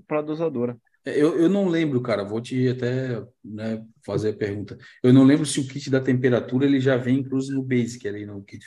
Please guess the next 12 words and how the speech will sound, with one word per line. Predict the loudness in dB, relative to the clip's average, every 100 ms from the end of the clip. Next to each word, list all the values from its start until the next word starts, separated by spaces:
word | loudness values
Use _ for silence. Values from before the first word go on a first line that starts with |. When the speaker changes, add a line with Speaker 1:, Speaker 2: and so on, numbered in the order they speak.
| -4
Speaker 2:
Basic. | -2 0 0
Speaker 1:
Vem. | 0 -2 -6 _ _ _ _
Speaker 2:
Vem? | 4 4 4 -4 -8
Speaker 1:
Vem, | -4
Speaker 2:
Então, | 2 2
a | 4
Speaker 1:
vem, | 2
Speaker 2:
temperatura | 4 2 2 2
Speaker 1:
vem. | 2
Speaker 2:
já |
é |
legal. | 6 6 6 2